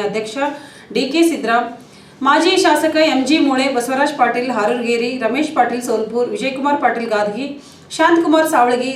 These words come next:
ರಾಜು ಕಡ್ಯಾಳ್, ರಾಜ್ಕುಮಾರ್ ಜವಳೆ, ನಂದು ಜೋಶಿ ಸೇರಿದಂತೆ ಸಾವಿರಾರು ಕಾರ್ಯಕರ್ತರು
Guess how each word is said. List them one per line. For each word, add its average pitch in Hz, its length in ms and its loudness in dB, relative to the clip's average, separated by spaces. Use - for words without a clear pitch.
ರಾಜು 220 240 2
ಕಡ್ಯಾಳ್, 226 280 0
ರಾಜ್ಕುಮಾರ್ 254 460 -2
ಜವಳೆ, 220 240 0
ನಂದು 254 220 -2
ಜೋಶಿ 226 260 -2
ಸೇರಿದಂತೆ 226 420 -2
ಸಾವಿರಾರು 302 540 2
ಕಾರ್ಯಕರ್ತರು 220 520 0